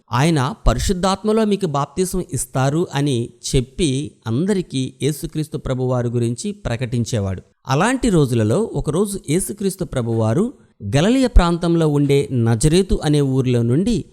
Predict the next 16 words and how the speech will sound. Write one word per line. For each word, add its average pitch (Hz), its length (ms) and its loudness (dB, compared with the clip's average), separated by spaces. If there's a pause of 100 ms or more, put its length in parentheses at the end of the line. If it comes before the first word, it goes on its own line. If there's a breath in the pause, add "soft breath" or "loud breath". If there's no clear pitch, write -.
యోహానుచే 156 680 2
బాప్తిస్మం 160 680 -2
పొందడానికి 127 840 0
ఇదే 120 260 2
ప్రదేశానికి 113 880 -2
వచ్చారు. 120 420 -2 (280)
యేసుక్రీస్తు 220 640 0
ప్రభువారిని 202 560 0
చూడగానే 185 680 4
యోహాను 156 460 2
ఇలా 131 240 0
అన్నాడు, 117 420 0 (260)
"నేను 170 520 4
నీతో 175 400 2
బాప్తిస్మం 208 520 -2
పొందవలసింది, 170 800 0